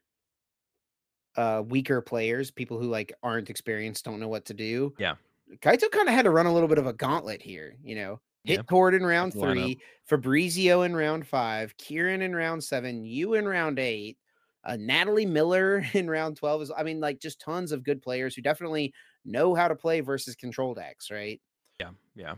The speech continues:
Speaker 1: Uh, and that was something you kinda mentioned when we talked about this deck a couple weeks ago, is, like, Snorlax Stall in the previous format was pretty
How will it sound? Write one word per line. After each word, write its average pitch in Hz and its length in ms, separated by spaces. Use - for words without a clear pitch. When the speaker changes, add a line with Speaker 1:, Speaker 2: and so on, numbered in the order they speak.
Speaker 1:
Uh, 117 300
and 135 140
that 165 80
was 202 100
something 185 240
you 160 140
kinda 160 200
mentioned 151 340
when 131 80
we 127 80
talked 127 200
about 123 160
this 113 160
deck 113 280
a 120 40
couple 127 220
weeks 127 180
ago, 117 160
is, 110 140
like, 104 320
Snorlax 165 340
Stall 165 160
in 147 60
the 131 60
previous 240 380
format 127 480
was 147 140
pretty 147 380